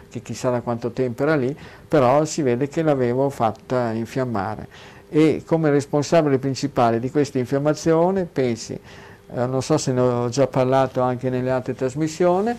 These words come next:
ero venuto dell'idea, e poi in effetti ho visto che in pratica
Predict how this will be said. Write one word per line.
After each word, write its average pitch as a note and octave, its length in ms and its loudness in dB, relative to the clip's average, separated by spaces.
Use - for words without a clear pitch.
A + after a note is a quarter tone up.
ero C#3+ 400 2
venuto D3+ 460 2
dell'idea, C#3+ 720 4
e A#2+ 140 4
poi A#2+ 240 0
in A2+ 180 -4
effetti A#2 420 -4
ho A2+ 80 -2
visto A2+ 560 -4
che A2 80 -10
in A2 100 -6
pratica A#2 560 -6